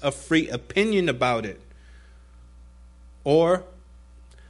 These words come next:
a social media mob will come after you and you'll lose your job because you don't believe the way they do, and you're not allowed to believe that way.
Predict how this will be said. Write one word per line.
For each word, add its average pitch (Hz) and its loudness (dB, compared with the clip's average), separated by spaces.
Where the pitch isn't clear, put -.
a 131 2
social 160 0
media 175 2
mob 202 2
will 143 -6
come 131 -6
after 123 -8
you 110 -4
and 110 -6
you'll 135 -4
lose 117 -4
your 135 -2
job 147 -2
because 120 -4
you 117 -10
don't 131 -4
believe 127 -4
the 127 -2
way 127 0
they 135 -2
do, 110 -8
and 110 -6
you're 135 -2
not 143 -2
allowed 139 0
to - -10
believe 107 -10
that 98 -10
way. 98 -10